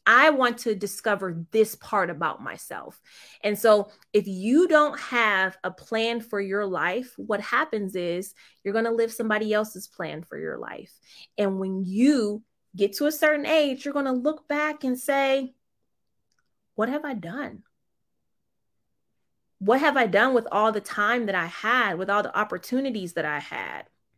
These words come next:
You need to get your nursing license.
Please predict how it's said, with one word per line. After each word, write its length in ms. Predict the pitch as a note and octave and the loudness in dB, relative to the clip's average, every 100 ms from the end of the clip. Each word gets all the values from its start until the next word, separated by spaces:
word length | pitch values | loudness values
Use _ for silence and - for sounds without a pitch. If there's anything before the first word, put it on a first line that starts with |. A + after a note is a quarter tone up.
| _ _ - - _ _ _ _ _ _ _ _ _ _ _ - _ _ _ _ _ - | _ _ -20 -20 _ _ _ _ _ _ _ _ _ _ _ -20 _ _ _ _ _ 2
You 140 | D4 | 4
need 120 | E4+ | 4
to 80 | D4 | 0
get 180 | B3 A#3+ | -4 -2
your 80 | G3+ | 2
nursing 380 | F#3 F3+ D#3 | 2 0 -6
license. 760 | D3+ A2+ - - C3 - - | -6 -6 -8 -14 -16 -16 -18